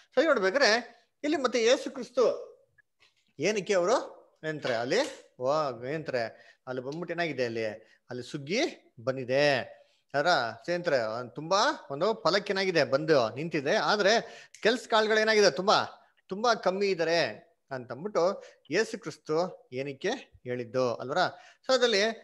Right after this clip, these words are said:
ನಮಗೇನು ಪಾಠ ಇದೆ ಅಂತ ನಾವೇನ್ ಮಾಡೋಣ ಇವತ್ತು ನಾವು ನೋಡೋಣ ಅಲ್ವರ? ಇನ್ನ ಕರ್ತನಲ್ಲಿ ಪ್ರೀತಿ ಅಂತ ಸಹೋದರ ಸಹೋದರಿಯರೇ ಅಲ್ವರ? ನಾವ್ ಇವತ್ತೇನ್ ಮಾಡೋಣ ಅಂದ್ರೆ ಮೂರು ಒಂದು ಸುಗ್ಗಿಗಳ ಬಗ್ಗೆ ಏನ್ ಮಾಡೋಣ ನಾವು, ನಾವು ನೋಡೋಣ ಅಲ್ವರ? So three harvest ಅಲ್ವರ? So ಈ three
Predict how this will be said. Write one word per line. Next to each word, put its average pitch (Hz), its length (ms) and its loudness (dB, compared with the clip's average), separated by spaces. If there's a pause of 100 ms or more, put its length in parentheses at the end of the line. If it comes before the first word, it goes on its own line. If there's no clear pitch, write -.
(180)
ನಮಗೇನು 175 600 0 (480)
ಪಾಠ 131 200 -6 (100)
ಇದೆ 123 220 -4
ಅಂತ 120 160 -10
ನಾವೇನ್ 123 300 -10
ಮಾಡೋಣ 120 180 -10
ಇವತ್ತು 127 280 -8
ನಾವು 135 160 -8
ನೋಡೋಣ 120 260 -6
ಅಲ್ವರ? 135 240 -2 (400)
ಇನ್ನ 233 180 2
ಕರ್ತನಲ್ಲಿ 202 380 0
ಪ್ರೀತಿ 185 260 -4
ಅಂತ 170 180 -2 (580)
ಸಹೋದರ 160 280 0 (100)
ಸಹೋದರಿಯರೇ 147 560 -2 (200)
ಅಲ್ವರ? 147 220 0 (180)
ನಾವ್ 160 160 -6
ಇವತ್ತೇನ್ 180 260 -2
ಮಾಡೋಣ 170 140 0
ಅಂದ್ರೆ 180 220 0 (560)
ಮೂರು 302 540 0
ಒಂದು 175 240 -2
ಸುಗ್ಗಿಗಳ 175 520 -4
ಬಗ್ಗೆ 143 200 -4
ಏನ್ 160 120 -4
ಮಾಡೋಣ 131 180 -6
ನಾವು, 107 200 -8 (260)
ನಾವು 120 260 -2 (320)
ನೋಡೋಣ 123 220 -10
ಅಲ್ವರ? 127 280 -2
So 131 160 -8
three 165 300 -4
harvest 156 680 -4 (600)
ಅಲ್ವರ? 147 260 0
So 254 160 4 (540)
ಈ 247 100 -2
three 254 240 -2